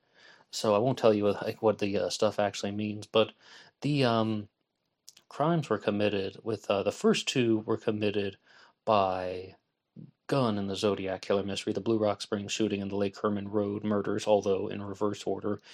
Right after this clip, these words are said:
And in Sign Z by Edwin Barrett, they're committed by knife and then the killer changes his method with the third crime, just the way the real Zodiac Killer changed his method with the third crime,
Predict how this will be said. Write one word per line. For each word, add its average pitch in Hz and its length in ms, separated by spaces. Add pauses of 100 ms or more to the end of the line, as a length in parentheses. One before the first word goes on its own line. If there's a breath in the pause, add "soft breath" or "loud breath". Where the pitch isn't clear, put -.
(180 loud breath)
And 156 120
in 147 80
Sign 180 260
Z 123 160
by 98 160
Edwin 101 280
Barrett, 98 280
they're 98 100
committed 98 460
by 92 220
knife 101 440 (260 loud breath)
and 104 280
then 120 240
the 101 80
killer 98 320
changes 101 540
his 98 300 (760)
method 101 420
with 98 160
the - 80
third 135 320
crime, 95 420 (320 loud breath)
just - 200
the 117 80
way 104 200
the 101 260
real 131 280
Zodiac 95 540
Killer 95 400 (140)
changed 104 360
his 98 140
method 101 260
with 101 120
the 98 80
third 104 320
crime, 104 320